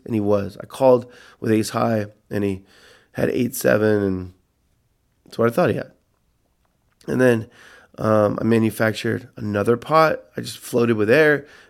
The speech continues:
took it away on the turn. And then, um, I have, I'm up to, like, fifteen, almost, I have sixteen thousand in front of me. Holy shit.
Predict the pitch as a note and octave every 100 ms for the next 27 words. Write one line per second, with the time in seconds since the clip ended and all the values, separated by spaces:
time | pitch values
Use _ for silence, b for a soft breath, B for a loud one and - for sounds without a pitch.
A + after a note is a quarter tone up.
0 | _ - A2+ A2 A2+ G2 F#2+ D#3+ D#3+ D#3
1 | D3 C#3+ B B - C3 C3+ C3+ C3 A#2+
2 | b b b _ - C3+ C3 C3 C3 -
3 | _ _ _ _ _ - F#3 A#3 C4+ C4
4 | - A2 G#2+ G#2 A2+ D#3 - - - _
5 | _ _ _ _ _ _ _ - G#3 B3
6 | A#3+ G#3+ F3+ B2+ A#2+ E3 F3 - F#3 F3
7 | E3 D3+ - _ D#3 D#3+ - A3 B3+ -
8 | - A3+ G3+ - - F#3+ F3 - A3 D3+
9 | - _ _ b b b b b b b
10 | - G#3 F3 A#2+ - - G#3+ D3 -